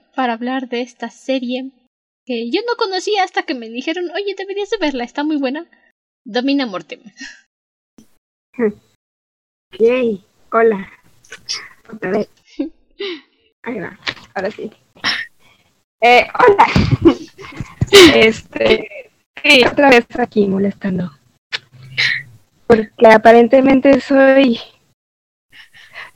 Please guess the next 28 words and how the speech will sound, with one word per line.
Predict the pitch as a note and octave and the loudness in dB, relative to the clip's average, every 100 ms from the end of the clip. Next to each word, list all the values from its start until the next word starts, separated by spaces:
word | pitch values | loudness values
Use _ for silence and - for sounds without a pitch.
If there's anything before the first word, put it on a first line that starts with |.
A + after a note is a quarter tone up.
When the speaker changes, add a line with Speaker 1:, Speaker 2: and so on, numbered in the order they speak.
| _ _ - | _ _ 4
Speaker 2:
¿por | F4+ | 4
qué | - A4 | 8 8
me | A#4 A#4+ G#4+ | 10 8 10
gritas | G#4+ G4+ | 6 6
tanto? | D4+ B3+ G#3 - F#3+ - | 4 6 4 2 0 4
<laughs> | - - - - D#4+ A4 A4+ - G#4+ - D5+ _ - - - - | 4 4 2 4 6 8 8 8 6 6 -8 _ -14 -14 -16 -6
Speaker 1:
Porque | A4 - A#4 | -6 -4 -2
me | B4 C5 | 0 0
gusta | C5 D#5 | -2 -6
platicar | C#5+ B4+ G4+ A4 G#4+ - | -4 -4 -4 -4 -4 -2
contigo. | G4+ D#4+ - - D#4+ D#4+ B3+ C4 G#3+ C4+ - - - - | -2 -2 -4 -4 0 0 0 -4 -4 -6 -10 -20 -14 4
Speaker 2:
Ah. | D4+ B3 G3 F#3+ F3+ F#3 C#4 | 6 8 8 8 6 6 4
Speaker 1:
Y | E4 | 4
siempre | F4+ F4 A#4+ A#4+ | -4 -4 -4 -4
que | A4+ | -4
platicamos | - E4 - B3 F4+ F#4 G#4 F#4+ | -4 -4 -6 -8 -6 -6 -6 -6
hablamos | D4+ D#4 E4+ E4 | -4 -4 -4 -6
de | C#4 | -8
cosas | - C4 D#4+ D4 | -10 -10 -8 -6
muy | D4 D4 D4 | -4 -4 -4
interesantes. | D4+ C4 - G3 G#3 F#3+ G3 - _ _ _ _ _ _ _ C#4+ | -4 -8 -12 -20 -20 -20 -20 -20 _ _ _ _ _ _ _ 0
Speaker 2:
Ah. | C#4 A#3+ G3+ G3+ G3+ G#3 G3+ | 2 2 0 -2 -4 -4 -6
Speaker 1:
Como | A#3 A#3+ | -6 -8
Sangre | C#4+ D#4+ D#4+ | -4 -2 -2
de | D#4+ | -2
Manuel | D4 B3+ A#3+ G#3 A3 | -2 -2 -2 -4 -8
y | - | -14
Carmila. | G3+ G3 G3 F#3 - | -14 -14 -14 -14 -18